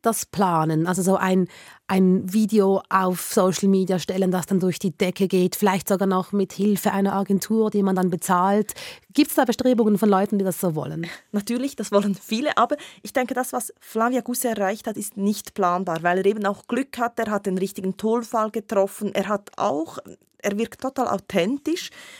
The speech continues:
Speaker 2: Da gehört auch eine Portion Glück und vor allem eben viel Durchhaltewillen dazu. In meiner Recherche wurde ich auf Lara aufmerksam. Lara steht für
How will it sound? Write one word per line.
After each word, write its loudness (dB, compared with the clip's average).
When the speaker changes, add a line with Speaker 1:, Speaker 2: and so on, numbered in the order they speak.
Speaker 2:
Da -2
gehört -2
auch 2
eine 2
Portion -2
Glück -2
und -4
vor 0
allem 0
eben -4
viel -4
Durchhaltewillen -2
dazu. -2
In -4
meiner 2
Recherche -2
wurde 0
ich -4
auf 0
Lara 2
aufmerksam. 0
Lara 2
steht -4
für -6